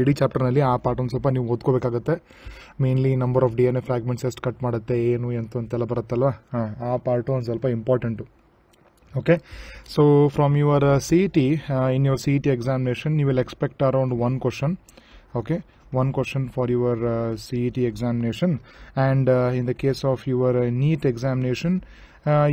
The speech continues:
you can see around, uh, around two questions ಅಂತ ಹೇಳ್ಬೋದು. Okay, around two questions in your, uh, what we can say, neet examinations. Okay, so let us, uh,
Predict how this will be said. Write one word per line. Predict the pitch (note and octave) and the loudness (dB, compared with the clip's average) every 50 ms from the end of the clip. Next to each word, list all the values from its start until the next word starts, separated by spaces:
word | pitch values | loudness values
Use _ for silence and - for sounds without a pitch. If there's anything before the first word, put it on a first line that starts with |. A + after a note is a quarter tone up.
| D3 | 4
you | D#3+ D#3 D3 - | 4 4 4 2
can | D#3+ D#3 D#3+ D#3 C#3 - | 0 2 2 0 -2 -4
see | - - F3 F3 E3+ E3 D#3 D3 | -2 0 2 4 4 4 4 4
around, | C#3+ D3 C#3+ C#3 C#3 C3+ | 2 2 2 2 2 4
uh, | C3+ C3+ C3 B2+ A#2+ C3 B2+ | 4 4 4 2 0 -2 -2
around | B2 C3 C3 B2+ A#2 - | -2 0 -2 -2 0 0
two | C#3+ C#3 - C#3 | 0 0 2 0
questions | C3 - - B2 G#2+ B2+ | -2 -2 -4 -6 -4 -6
ಅಂತ | A#2+ A#2 C3+ | -4 -4 -2
ಹೇಳ್ಬೋದು. | A#2 B2 A#2+ A2 A2 A2 G#2 A#2+ - - - B2 A#2 | -2 -2 -2 -2 -2 -4 -6 -10 -14 -16 -12 -10 -10
Okay, | A2 - C#3 C3+ | -6 -2 0 0
around | C3 B2 A#2+ A2+ C3 | 0 0 -2 0 0
two | B2+ B2 - | -2 0 -2
questions | B2+ - - C#3+ C#3 B2+ C3 | -6 -6 -4 -6 -6 -6 -6
in | B2 B2+ B2+ | -6 -4 -2
your, | C#3+ E3 F3 | -2 -2 -2
uh, | - - - - - - - - - - - C3 B2 B2 B2 B2 B2 A#2+ | -4 -10 -20 -20 -20 -20 -20 -20 -20 -6 -4 -2 0 0 0 0 0 0
what | B2+ A2 A2+ B2 | -2 -2 0 -2
we | A#2+ - | -2 0
can | B2 A#2+ - - | -2 -4 -2 -2
say, | D3+ D#3 C#3+ C#3 | 0 0 2 0
neet | C3 A#2+ C3 A#2+ | 0 0 -2 -4
examinations. | G#2+ G#2+ A#2+ A#2 A#2 A2+ A2+ G#2+ - A#2+ A#2 A#2 - - - _ _ _ _ _ - - - - - - - | -2 -2 -4 -4 -4 -4 -6 -8 -8 -10 -12 -12 -14 -16 -18 _ _ _ _ _ -20 -20 -20 -20 -20 -12 -6
Okay, | - C3 - D#3+ E3 F3 D3 - - - - - - - - - - - - - _ _ _ - _ | -4 -2 0 0 0 0 -2 -8 -16 -20 -20 -20 -20 -20 -20 -20 -20 -20 -20 -20 _ _ _ -20 _
so | _ - - D3 D3 C#3+ C#3+ C#3+ C#3+ C#3+ C#3+ C3+ - - - - - - - C#3+ | _ -4 0 2 4 6 6 6 6 4 4 2 0 -6 -14 -20 -20 -14 -8 -4
let | D3 D#3 D#3 C#3+ | -2 -2 2 4
us, | E3+ E3 D3 C3 C3+ | 4 4 4 4 4
uh, | C#3+ C#3 C#3 | 4 4 4